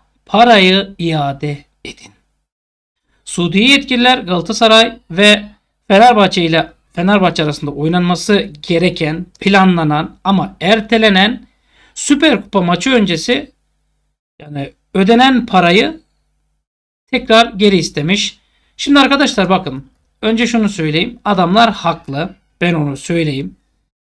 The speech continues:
Ee, yani sonuna kadar haklılar. Önce onu söyleyeyim. Şimdi mektup göndermişler.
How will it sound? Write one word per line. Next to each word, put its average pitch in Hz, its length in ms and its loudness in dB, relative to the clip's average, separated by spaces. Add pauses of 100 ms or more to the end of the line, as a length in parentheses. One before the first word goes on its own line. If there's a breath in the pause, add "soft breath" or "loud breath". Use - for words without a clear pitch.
(120)
Ee, 147 100 -6 (300)
yani 180 500 2 (340)
sonuna 226 460 2
kadar 151 300 -2
haklılar. 151 720 -4 (360)
Önce 180 240 -2
onu 175 140 -2
söyleyeyim. 131 420 -8 (1120)
Şimdi 269 500 2 (380)
mektup 202 420 -2
göndermişler. 196 720 2